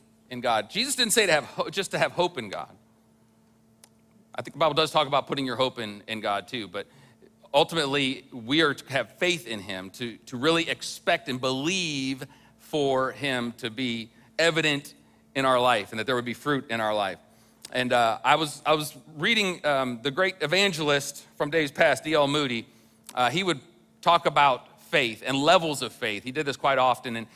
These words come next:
it's not like we could just boil down our faith to a couple different levels and, and, um, completely quantify it, but it does help for the purpose of my message and for this, uh, for just helping us to kinda think about where we're at in our faith. And he talked about three different levels of faith, and the first one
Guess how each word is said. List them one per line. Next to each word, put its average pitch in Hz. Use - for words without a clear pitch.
it's 156
not 202
like 175
we 175
could 151
just 139
boil 165
down 151
our 131
faith 147
to 139
a 123
couple 135
different 123
levels 120
and, 107
and, 110
um, 101
completely 147
quantify 131
it, 117
but 147
it -
does 196
help 156
for 147
the 139
purpose 147
of 131
my 123
message 143
and 127
for 139
this, 131
uh, 107
for 143
just 170
helping 175
us 156
to 156
kinda 147
think 196
about 156
where 170
we're 156
at 147
in 131
our 139
faith. 104
And 127
he 196
talked 196
about 147
three 202
different 170
levels 147
of 127
faith, 113
and 117
the 117
first 226
one 160